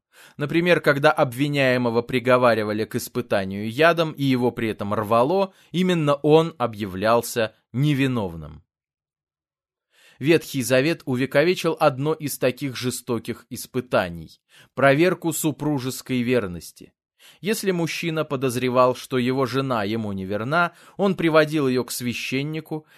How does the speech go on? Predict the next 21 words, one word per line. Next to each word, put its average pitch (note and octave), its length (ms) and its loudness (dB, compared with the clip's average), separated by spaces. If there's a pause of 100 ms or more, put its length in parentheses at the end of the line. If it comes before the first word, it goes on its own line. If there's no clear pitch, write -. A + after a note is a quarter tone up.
и E3+ 140 0
заявлял D3+ 560 4
о C#3 140 -2
своих A#2 400 -4
подозрениях. A#2 960 -2 (360)
После E3+ 320 -4
чего D#3 480 0 (220)
священник F#3 720 0
готовил D3 560 0
состав D3+ 640 0
из - 240 -6
святой C3 440 -2
воды A#2+ 500 0 (220)
и A3 320 0
мусора F3 640 4
с - 120 -6
пола B2 380 2
храма. F#2 540 0 (640)
После F#3 340 0
должной C#3 520 2
церемонии, A2+ 880 -4